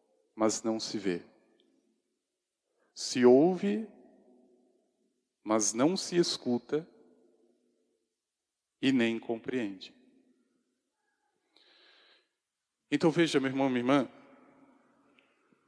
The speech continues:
o peso da palavra, ou melhor, a grandeza dela, não reside tanto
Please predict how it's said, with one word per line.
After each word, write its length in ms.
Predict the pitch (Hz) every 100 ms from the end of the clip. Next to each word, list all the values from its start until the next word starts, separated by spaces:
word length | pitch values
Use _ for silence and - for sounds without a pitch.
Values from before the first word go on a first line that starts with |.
| _ _ _ _ _ _ _ _ _ _ _ _ _ _ _ _ _ _ _ _ _ _ _ _ _ _ _ _ _ _
o 80 | -
peso 420 | 170 226 254 -
da 120 | 160 156
palavra, 640 | 139 135 143 139 123 123
ou 140 | 143 135
melhor, 380 | 135 127 143 135
a 40 |
grandeza 640 | 120 131 123 147 170 120 110
dela, 520 | 110 123 117 95 95 - - - - - _ _ _ _ _ _ _
não 120 | 147
reside 520 | 165 180 170 226 - 160
tanto 640 | - 143 151 - -